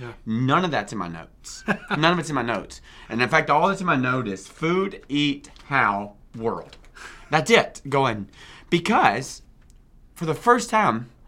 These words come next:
Speaker 2: it certainly seems like the faithful and wise manager, the master puts over at the household, and they are responsible for giving the portion of food at the proper time. So for the first time, I thought, God is being clear about our role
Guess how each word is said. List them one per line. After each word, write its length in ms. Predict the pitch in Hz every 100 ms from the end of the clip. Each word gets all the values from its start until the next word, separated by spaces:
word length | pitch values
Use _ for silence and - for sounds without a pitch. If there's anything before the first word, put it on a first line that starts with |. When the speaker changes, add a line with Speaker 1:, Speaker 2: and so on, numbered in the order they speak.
| -
Speaker 2:
it 60 | 156
certainly 440 | - 214 254 220
seems 500 | 175 - 269 277 147
like 420 | 139 123 113 - - - - - - - - -
the 120 | 139
faithful 540 | - 185 226 226 208
and 80 | 170
wise 280 | 156 151 135
manager, 680 | 135 185 208 135 120 123 135
the 220 | 131 123
master 600 | 151 147 147 196 254 - 156
puts 300 | - 143 - -
over 640 | - 226 254 147 110 92 135 - - -
at 140 | 131
the 100 | -
household, 560 | 127 196 220 208 139 131
and 400 | - 127 110 113
they 240 | 104 160 254
are 100 | 220
responsible 640 | 120 - 151 202 202 127
for 120 | 123 123
giving 260 | 127 143
the 60 | 139
portion 420 | - 135 135 120
of 100 | 113
food 240 | - 117 117
at 80 | -
the 60 |
proper 280 | - 90 85
time. 300 | - - - - - - - - -
So 180 | -
for 140 | 147 151
the 80 | 131
first 340 | - 185 175
time, 400 | 185 190 143 120
I 160 | - 131
thought, 420 | - 104 - - - - - - -
God 180 | 165 247
is 120 | 285
being 260 | 156 110 92
clear 440 | - 185 208 95
about 240 | 113 120
our 240 | 120 135 175
role 460 | 127 156 120 98